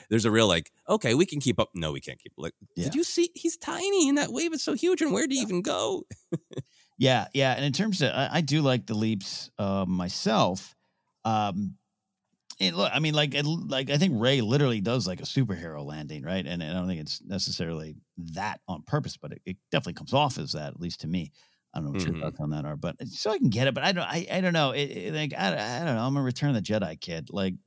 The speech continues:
Speaker 2: Luke's leap, um, was always awesome to me as a kid, and it doesn't hold up for me as much, just the way it looks. Um, it's very much a, a nineteen eighty-three stunt to me. Still cool, but, you know, so it's almost like this one of, like, "Hey, let's just build on that. We can, look at what we can do now."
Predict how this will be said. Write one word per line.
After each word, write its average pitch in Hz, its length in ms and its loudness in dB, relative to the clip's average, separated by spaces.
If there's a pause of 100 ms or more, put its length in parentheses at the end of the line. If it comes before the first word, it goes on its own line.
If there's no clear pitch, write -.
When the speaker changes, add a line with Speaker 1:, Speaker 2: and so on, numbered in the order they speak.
(140)
Speaker 2:
Luke's - 720 -2
leap, 113 340 0 (840)
um, 87 480 -2 (220)
was 101 120 -4
always 120 240 2
awesome 107 280 2
to 95 40 2
me 95 80 2
as 95 120 0
a 80 60 -6
kid, 101 300 0
and 90 120 -2
it 87 80 -4
doesn't 104 220 0
hold 107 240 -2
up 190 180 0
for 143 120 0
me 104 140 2
as 95 160 -2
much, 90 440 -2
just - 300 -6
the 98 80 -4
way 92 140 -2
it - 120 -8
looks. 131 440 0 (440)
Um, 151 500 -4 (140)
it's - 160 -10
very 90 260 -2
much 85 220 -4
a, 73 160 -6 (100)
a - 60 -10
nineteen 101 380 0
eighty-three 98 680 0
stunt 123 440 0
to 92 80 -4
me. 85 280 -2 (640)
Still 123 280 0
cool, 147 320 2
but, 101 160 -2
you 135 80 4
know, 127 100 2
so 135 140 2
it's 117 180 0
almost 160 200 4
like 117 100 4
this 127 160 0
one 117 120 0
of, 92 120 -2
like, 92 160 -2
"Hey, 127 140 4
let's 139 180 0
just 110 260 -2
build 98 260 -2
on 76 160 -8
that. 73 180 -8
We 131 120 2
can, 117 180 0
look 143 260 0
at 139 60 -2
what 113 80 0
we 110 80 0
can 95 120 -2
do 95 140 -2
now." 76 360 -12